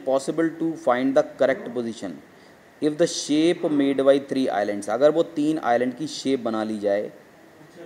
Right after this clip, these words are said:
एक मो-, map के अंदर, अगर उसकी, उनकी position पता हो, तो ये possible है कि हम correct position पता कर पाएँ। ये भी इंपॉर्टेंट है,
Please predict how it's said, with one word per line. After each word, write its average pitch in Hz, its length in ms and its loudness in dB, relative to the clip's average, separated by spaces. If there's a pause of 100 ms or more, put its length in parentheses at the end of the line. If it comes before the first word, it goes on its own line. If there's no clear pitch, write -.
(460)
एक 143 160 -2
मो-, 131 220 4
map 139 380 2
के 151 80 4
अंदर, 110 460 0
अगर 123 200 2
उसकी, 156 240 -8
उनकी 151 200 -4
position 135 420 -2
पता 127 220 2
हो, 110 340 0 (420)
तो 147 80 2
ये 147 120 4
possible 139 560 0
है 135 160 0
कि 135 120 -4
हम 135 140 -2
correct 127 380 -2
position 117 420 -4
पता 131 280 0
कर 117 180 0
पाएँ। 101 260 -6 (720)
ये 123 100 0
भी 143 120 2
इंपॉर्टेंट 123 440 4
है, 107 420 -6